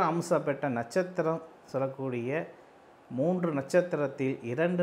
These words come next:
நட்சத்திரக்காரங்கள் முழுக்க முழுக்க அவங்களுடைய விருப்பம்படி தான் திருமணம் அமையும்,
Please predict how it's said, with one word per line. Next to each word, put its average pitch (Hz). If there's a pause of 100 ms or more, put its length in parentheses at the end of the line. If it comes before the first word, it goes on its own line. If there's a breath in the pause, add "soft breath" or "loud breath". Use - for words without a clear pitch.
நட்சத்திரக்காரங்கள் 131 (180)
முழுக்க 143
முழுக்க 139 (160)
அவங்களுடைய 123 (120)
விருப்பம்படி 170 (160)
தான் 170 (100)
திருமணம் 147
அமையும், 120